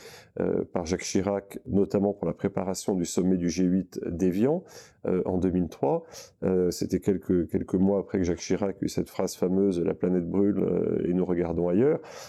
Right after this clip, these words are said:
Donc il y avait un, un engouement assez fort sur ces questions de développement, ces questions de relations avec l'Afrique, le financement de l'accès à l'eau, les questions de santé, c'était de gros efforts sur le sida, mais aussi sur la tuberculose, la malaria, et cetera. Et donc, je me suis retrouvé finalement,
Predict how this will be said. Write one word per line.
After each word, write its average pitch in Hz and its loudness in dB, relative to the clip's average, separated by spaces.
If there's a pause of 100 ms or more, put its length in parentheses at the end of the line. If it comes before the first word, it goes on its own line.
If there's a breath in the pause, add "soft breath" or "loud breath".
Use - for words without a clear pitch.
(140 loud breath)
Donc 92 -2
il 98 2
y - 4
avait 92 4
un, 87 -2
un 90 2
engouement 98 2
assez 107 0
fort 120 0
sur 95 -6
ces - -2
questions 95 0
de 92 0
développement, 95 2
ces - -4
questions - 0
de 95 2
relations 90 -2
avec 85 -2
l'Afrique, 139 0
le 92 2
financement 95 0
de 90 2
l'accès - -2
à 90 2
l'eau, 127 2 (560 loud breath)
les 92 4
questions 95 2
de 92 -4
santé, 151 2
c'était - 0
de 87 -2
gros 98 2
efforts 101 0
sur - -2
le 85 0
sida, 107 0 (1000)
mais 101 6
aussi 98 4
sur - 0
la 85 2
tuberculose, 92 0
la 85 0
malaria, 85 2
et 90 -2
cetera. 107 -4 (480 loud breath)
Et 98 4
donc, 131 4
je 123 -2
me 117 4
suis 123 2
retrouvé 135 2
finalement, 123 2